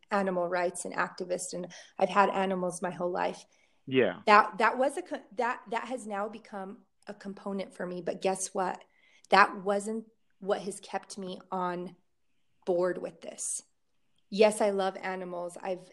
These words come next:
Speaker 1: had pets. I've, I've, I mean, they're, they're my family. They're my children here, my four-legged babies
Speaker 2: <laughs> Yeah.
Speaker 1: over here. But at the same time, that wasn't gonna keep me from that urge and that craving and that, you know, steak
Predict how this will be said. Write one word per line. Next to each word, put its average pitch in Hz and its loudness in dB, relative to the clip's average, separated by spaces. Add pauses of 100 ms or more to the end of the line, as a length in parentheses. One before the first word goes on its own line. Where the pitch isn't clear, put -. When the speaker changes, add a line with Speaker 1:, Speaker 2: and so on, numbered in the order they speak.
Speaker 1:
had 196 -2
pets. - -6
I've, 180 -4 (140)
I've, 190 -4 (560)
I 233 0
mean, 190 0
they're, 185 0 (140)
they're 190 2
my 180 -4
family. 185 -2
They're 180 -4
my 175 -6
children 170 -2
here, 175 -2
my 175 -4
four-legged 170 0
babies 160 4
Speaker 2:
<laughs> - -
Yeah. 131 10
Speaker 1:
over 120 2 (160)
here. 180 0 (520)
But 226 12
at 226 8
the 240 4
same 233 4
time, 233 0 (640)
that 214 8
wasn't 269 4
gonna 233 2
keep - -8
me 202 0
from 196 -2
that 180 -2
urge 202 0
and 190 0
that 175 -4
craving 190 -2
and 185 -2
that, 180 -2 (640)
you 208 -2
know, 175 0
steak - 0